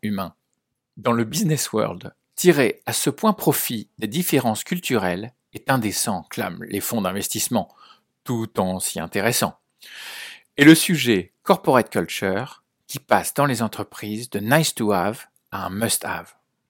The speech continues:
Oui, mais, se demande dirigeante, dirigeant, comment saisir cette opportunité de développer la culture de son entreprise quand jusque-là, ce sujet était associé à un simple problème interculturel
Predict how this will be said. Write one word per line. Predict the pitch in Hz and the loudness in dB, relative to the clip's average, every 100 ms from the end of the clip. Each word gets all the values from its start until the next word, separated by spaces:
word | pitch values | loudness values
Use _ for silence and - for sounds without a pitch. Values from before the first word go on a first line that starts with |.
| - | -4
Oui, | 151 139 | 0 0
mais, | 120 113 98 - _ - | 2 0 -2 -6 _ -4
se | - | -2
demande | 107 110 110 107 107 - | 0 0 2 0 -2 -4
dirigeante, | 110 117 107 107 104 101 - - | -2 -2 -2 0 0 -2 -8 -14
dirigeant, | 104 107 104 98 98 92 _ _ _ _ _ _ | -6 -6 -4 -6 -6 -10 _ _ _ _ _ _
comment | 202 208 240 | 8 8 6
saisir | - 135 113 120 120 | 4 4 4 2 2
cette | - - | 2 -2
opportunité | 110 104 - 120 113 - 160 | -4 -4 -4 -2 -2 4 4
de | 131 | 4
développer | 104 107 139 127 139 - 220 | 0 2 2 2 0 2 2
la | 170 | 2
culture | 120 - - 143 127 | 0 -6 -2 0 0
de | |
son | - | 0
entreprise | 117 113 123 - 247 254 - | 0 0 -2 0 0 0 0
quand | 143 123 | 0 2
jusque-là, | 165 208 - 165 214 262 _ - - | 2 2 6 6 6 2 _ -20 -8
ce | - | -4
sujet | 131 - 131 180 214 | -2 0 6 8 8
était | 139 120 - | 2 0 0
associé | 107 - - - 151 | 0 0 -2 2 4
à | 127 113 | 4 0
un | |
simple | 104 - 156 - 104 | 2 2 2 -2 -8
problème | - 104 110 110 | -4 -2 0 0
interculturel | 101 - 110 - 127 - 175 185 123 98 | -2 -4 -6 -6 -8 0 6 6 6 0